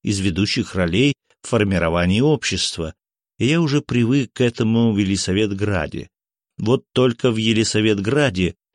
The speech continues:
военных все же не так много, да и чины в среднем пониже, а орденские планки пожиже.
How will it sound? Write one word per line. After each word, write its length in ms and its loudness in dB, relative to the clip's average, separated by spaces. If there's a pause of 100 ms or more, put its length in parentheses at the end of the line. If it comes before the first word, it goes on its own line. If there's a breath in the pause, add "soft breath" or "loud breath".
(120)
военных 440 2
все 320 2
же 120 2
не 120 0
так 360 -2
много, 460 2
да 120 0
и 180 2
чины 420 0
в 80 -4
среднем 520 2
пониже, 680 2 (320)
а 160 2
орденские 680 0
планки 460 -2
пожиже. 760 -4